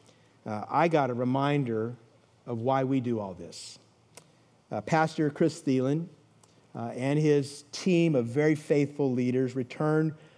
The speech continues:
from kids' camp, and there was good news and bad news. The bad news was, um, at least seven of the kids that were there got the flu, and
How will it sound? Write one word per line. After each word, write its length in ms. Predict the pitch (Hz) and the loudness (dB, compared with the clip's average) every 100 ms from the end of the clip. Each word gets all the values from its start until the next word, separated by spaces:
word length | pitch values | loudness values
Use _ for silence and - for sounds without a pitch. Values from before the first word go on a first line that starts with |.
| _ | _
from 180 | - 131 | -4 -4
kids' 440 | 131 139 123 120 - | -2 -2 -2 -4 -10
camp, 440 | - 156 113 101 | -2 0 0 -6
and 140 | 117 127 | -4 0
there 100 | 127 | 0
was 160 | 123 | -2
good 200 | - 180 | -2 0
news 220 | 160 156 147 | 2 2 0
and 100 | 135 | 0
bad 300 | 165 170 120 | 2 0 -2
news. 420 | 90 90 - - _ _ - - - | -10 -14 -18 -20 _ _ -20 -18 -6
The 80 | 127 | 0
bad 360 | 165 208 240 | 2 4 4
news 320 | 165 131 117 - | 2 2 0 -2
was, 520 | 117 107 143 - - _ - | 0 0 -2 -4 -18 _ -8
um, 280 | 117 110 104 | -4 -4 -4
at 120 | 117 120 | -4 0
least 300 | 170 - - | 2 2 2
seven 440 | 185 196 196 196 | 4 4 4 2
of 180 | 143 139 | 2 2
the 80 | 143 | 0
kids 320 | - 160 139 | 2 2 2
that 120 | 147 | 0
were 120 | 131 | 0
there 260 | 131 127 123 | 0 0 0
got 420 | 104 135 139 - | 0 0 0 -2
the 60 | 123 | -10
flu, 560 | - 127 127 113 107 107 - - - _ _ _ _ _ _ _ - | -6 0 0 0 -4 -8 -20 -20 -20 _ _ _ _ _ _ _ -10
and 340 | 123 123 117 | -4 0 -2